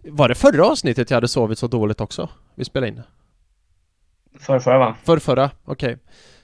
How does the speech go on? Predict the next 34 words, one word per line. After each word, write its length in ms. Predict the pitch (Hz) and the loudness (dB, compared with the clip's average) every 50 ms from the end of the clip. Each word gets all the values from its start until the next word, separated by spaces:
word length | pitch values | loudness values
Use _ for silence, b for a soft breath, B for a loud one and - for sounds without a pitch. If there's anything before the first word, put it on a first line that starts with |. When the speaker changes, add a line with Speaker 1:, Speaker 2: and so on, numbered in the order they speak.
| b b _ | b b _
Speaker 1:
Eh, 200 | - 139 135 131 | -4 -2 0 2
hoppas 320 | 135 139 147 - - 143 - | 2 0 0 -2 -4 -6 -4
det 80 | - | -4
inte 200 | 156 143 - - | -6 -6 -6 -6
blir 220 | 127 123 120 117 113 | -4 -2 -2 0 0
ett, 300 | 117 113 113 113 - - | 0 -2 -2 -4 -8 -12
ett 180 | 131 - - - | -14 -12 -10 -8
mönster, 380 | 120 113 110 - - - 135 | -8 -8 -8 -8 -6 -6 -2
men 160 | 127 127 127 131 | -2 0 0 0
jag 120 | 131 131 | 0 -2
kanske 260 | - 147 131 156 151 | -2 -4 -4 -4 -4
sovit 480 | 139 - 175 165 151 160 - - - - - - - | -2 -2 -2 -2 -2 -4 -6 -8 -16 -18 -20 -16 -8
tre 200 | - - 190 185 | -4 -2 0 0
timmar 320 | 180 - 196 185 180 180 180 | 0 -2 -2 -2 0 -2 -2
i 60 | 185 | 0
natt 280 | 185 185 202 - - 185 | -2 -4 -4 -4 -6 -4
eller 80 | 180 | -4
något 140 | 185 185 - | -4 -4 -6
sånt 120 | - 180 | -6 -4
där. 220 | - 170 180 196 185 - | -2 -2 -2 -4 -6 -10
Så 140 | - - | -8 -6
att, 240 | 165 165 - _ - | -4 -6 -6 _ -6
eh, 200 | 170 165 160 165 156 | -4 -2 -2 -2 2
återigen, 580 | 190 190 185 - - 190 208 226 196 123 127 | 2 2 4 4 4 2 2 2 2 0 -4
säger 220 | - - 156 147 147 | -4 -2 -2 0 0
jag 100 | 143 151 | 0 0
något 140 | 156 - | -2 -2
konstigare 540 | - - 175 151 123 - - - 147 143 143 143 | 0 0 -2 0 -2 -4 -4 -2 0 0 0 0
än 60 | 139 | -2
vanligt 360 | 139 135 123 127 131 139 - | -2 -2 -2 -2 -4 -6 -8
så 340 | - - 131 127 120 120 117 | -8 -8 -6 -4 -4 -6 -6
beror 300 | 123 127 131 123 117 113 | -8 -6 -4 -4 -4 -4
det 220 | 110 113 113 117 - | -4 -6 -6 -6 -8
la 220 | 123 123 113 110 | -6 -6 -6 -6